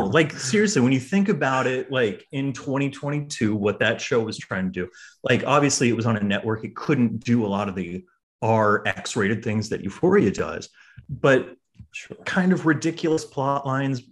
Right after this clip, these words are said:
Speaker 1: about, you know, families and high school and drama. And, you know, it's, it's honestly the same thing. Um, just
Speaker 2: Yeah, it's
Speaker 1: cranked up to twelve.
Speaker 2: Yeah, it's
Speaker 1: Uh,
Speaker 2: nine oh two one oh on growth hormone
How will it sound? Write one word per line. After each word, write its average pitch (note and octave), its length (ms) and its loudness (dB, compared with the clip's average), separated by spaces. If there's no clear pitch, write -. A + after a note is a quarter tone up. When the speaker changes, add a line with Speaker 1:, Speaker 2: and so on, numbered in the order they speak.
Speaker 1:
about, G#2+ 580 0
you C#3+ 140 0
know, G2+ 140 2
families A#2+ 680 0
and G2 80 -2
high C3 200 -6
school A#2+ 360 -4
and G2 120 0
drama. A#2 420 -2
And, G#2+ 140 -6
you C#3+ 100 0
know, G2+ 100 -2
it's, - 180 -6
it's - 180 -2
honestly D#3+ 400 2
the - 100 -2
same E2+ 340 -4
thing. - 320 -8
Um, F2 680 0
just - 160 2
Speaker 2:
Yeah, B2 120 2
it's - 80 -2
Speaker 1:
cranked A2+ 340 2
up G#2 260 2
to - 120 -14
twelve. - 560 -6
Speaker 2:
Yeah, C3 300 4
it's G2+ 100 0
Speaker 1:
Uh, E3+ 40 2
Speaker 2:
nine D3 160 4
oh A#2 100 4
two B2+ 220 2
one G#2+ 120 4
oh G2+ 140 0
on F2+ 300 -4
growth G2+ 240 2
hormone - 400 -10